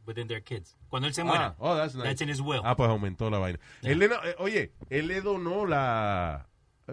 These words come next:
Speaker 2: ¿cuánto tiene ahora, tú dices?
Speaker 1: Sesenta y cinco billones.
Speaker 2: Billones, but you know what? He had, like, four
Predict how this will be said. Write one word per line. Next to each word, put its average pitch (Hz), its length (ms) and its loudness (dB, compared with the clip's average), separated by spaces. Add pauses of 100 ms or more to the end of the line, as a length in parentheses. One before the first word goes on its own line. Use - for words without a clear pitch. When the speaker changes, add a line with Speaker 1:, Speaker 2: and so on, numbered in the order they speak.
Speaker 2:
¿cuánto 160 280 0
tiene 202 200 -2
ahora, 208 220 -2
tú 190 80 -6
dices? 214 260 -8
Speaker 1:
Sesenta 139 340 -4
y 131 40 -2
cinco 160 300 -4
billones. 117 520 -6
Speaker 2:
Billones, 151 480 4
but 113 100 -2
you 117 120 -2
know 160 100 2
what? 170 240 0
He 143 180 2
had, 175 180 0
like, 117 220 -2
four 175 260 -4